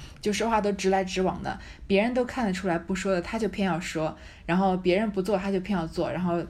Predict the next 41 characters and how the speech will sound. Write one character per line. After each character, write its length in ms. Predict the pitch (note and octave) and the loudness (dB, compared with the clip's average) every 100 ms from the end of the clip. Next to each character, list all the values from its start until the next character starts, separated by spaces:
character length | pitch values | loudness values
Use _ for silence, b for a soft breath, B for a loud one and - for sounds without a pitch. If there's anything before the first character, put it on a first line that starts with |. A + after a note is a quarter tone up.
| - - - - | -10 -18 -16 -4
平 160 | F#3+ | 0
常 160 | F#3+ G3 | 2 2
又 60 | |
喜 140 | G3+ F3+ | 0 -2
欢 160 | E3 | -2
装 160 | E3+ G3+ | 0 2
成 160 | G3 F#3 | 2 2
男 140 | D#3 | 0
孩 180 | F3+ D3 | -2 -4
这 120 | E3+ | -4
样 120 | D#3 | -6
的， 60 | D#3+ | -6
是 160 | - | -4
不 60 | G3+ | -2
是 60 | F#3+ | -2
性 220 | A3+ A3+ | 0 -2
格 120 | E3 | -2
很 180 | F3+ E3 | -4 -4
适 180 | - A3 | -2 -2
合 120 | F3 | -2
湘 260 | F3 D3+ | -4 -6
云？ 180 | D3+ F3+ G3 - - - - - - - - - B B B | -6 -8 -10 -14 -16 -16 -16 -14 -14 -16 -20 -20 B B B
小 320 | - - F3+ - | -4 2 2 2
花 260 | B3+ C#4+ | 0 0
面 260 | C#4+ B3+ A3 | 0 0 0
豆 280 | C4 D4 G#3+ | 6 6 6
官 220 | G3 F#3 | 0 0
送 180 | G#3+ G#3+ | 0 -2
了 100 | F3 | -2
宝 280 | - D#3 - | -4 -6 -4
琴， 340 | - E3 F3 | -4 -4 -4
这 80 | A#3 | -4
个 60 | |
小 180 | A#3 G3+ | -2 -2
花 220 | - A#3+ | -2 -4
面 180 | C4+ A#3+ | -2 -2
一 60 | G3 | 0
般 180 | G3+ G#3+ | -2 -4
是 100 | G3+ | -8
丑 320 | - D#3+ D#3 | -8 -8 -8
角， 360 | - C#3+ D3+ | -6 -4 -6